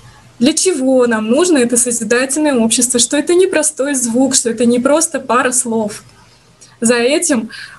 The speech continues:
э, стоит вполне, э, о-, осознанная, осязаемая реальность. Э, и к тому же климатические катастрофы — это то, с чем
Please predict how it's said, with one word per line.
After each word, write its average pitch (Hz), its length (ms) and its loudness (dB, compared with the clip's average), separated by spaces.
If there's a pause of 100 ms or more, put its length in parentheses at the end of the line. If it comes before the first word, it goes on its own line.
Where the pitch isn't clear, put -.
э, 214 400 2
стоит 262 440 -2
вполне, 220 560 0
э, 202 460 -6 (300)
о-, - 720 -4
осознанная, 240 840 0 (480)
осязаемая 254 880 -2
реальность. 214 720 -2 (880)
Э, - 260 -2
и 240 80 -2
к - 80 -4
тому 285 280 2
же 285 380 0 (180)
климатические 269 720 -2
катастрофы — 254 920 0 (480)
это 247 260 2
то, 330 420 0 (400)
с - 200 -2
чем 285 460 0